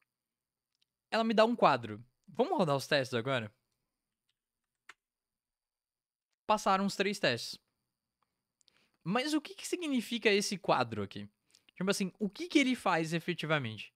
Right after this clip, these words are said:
Eu vou fazer o seguinte: eu vou colocar um print aqui dentro. Print, estou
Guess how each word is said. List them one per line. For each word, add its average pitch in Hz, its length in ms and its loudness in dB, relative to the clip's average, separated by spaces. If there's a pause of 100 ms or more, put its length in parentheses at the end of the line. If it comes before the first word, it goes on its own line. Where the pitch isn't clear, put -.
Eu 214 100 6
vou 240 100 -2
fazer 226 220 -2
o 226 40 -2
seguinte: 147 560 -4
eu 160 160 2
vou 151 360 0
colocar 170 460 2
um 170 240 -2
print 170 400 -2
aqui 113 140 -8
dentro. 107 280 -8 (920)
Print, 180 520 -2 (1800)
estou 180 840 2